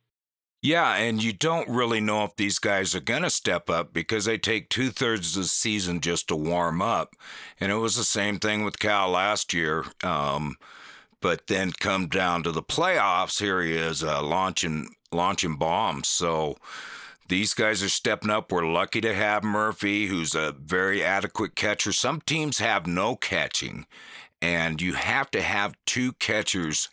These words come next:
guys. You have to. One guy cannot do this altogether. A lot of teams have one good catcher and one scrub.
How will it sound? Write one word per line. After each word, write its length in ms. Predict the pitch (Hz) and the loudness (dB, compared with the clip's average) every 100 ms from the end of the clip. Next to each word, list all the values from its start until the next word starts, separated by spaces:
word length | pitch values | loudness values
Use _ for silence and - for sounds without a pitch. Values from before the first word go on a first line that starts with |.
| - | -6
guys. 540 | - 73 71 76 - - _ - - | -2 0 2 0 -2 -4 _ -20 -8
You 160 | - - | -2 0
have 380 | 82 107 104 - | 2 2 0 -2
to. 260 | 78 52 - _ - - - _ | -6 -6 -10 _ -20 -20 -20 _
One 340 | 78 98 113 | 0 2 2
guy 280 | 107 110 104 | 2 2 2
cannot 500 | 98 90 90 95 95 | 0 -2 2 2 0
do 200 | - 98 | 0 0
this 280 | 92 87 - | 0 0 0
altogether. 800 | 78 87 - 76 90 85 64 - - _ | 0 0 -4 -2 0 0 -2 -6 -16 _
A 80 | 67 | -2
lot 260 | 78 92 | 2 2
of 100 | 107 | 0
teams 380 | - 110 107 107 | -2 -2 0 0
have 260 | 107 90 80 | 2 0 0
one 340 | 65 80 73 | -4 -2 -2
good 340 | 69 80 113 - | -2 -2 -2 -2
catcher 580 | 135 135 - 151 151 - - - - | -2 0 0 0 0 -4 -20 -20 -10
and 420 | - 101 95 92 | -2 0 0 2
one 400 | 101 101 95 92 - _ | 2 2 0 -2 -6 _
scrub. 600 | - - 107 80 62 - | -2 0 0 0 0 -6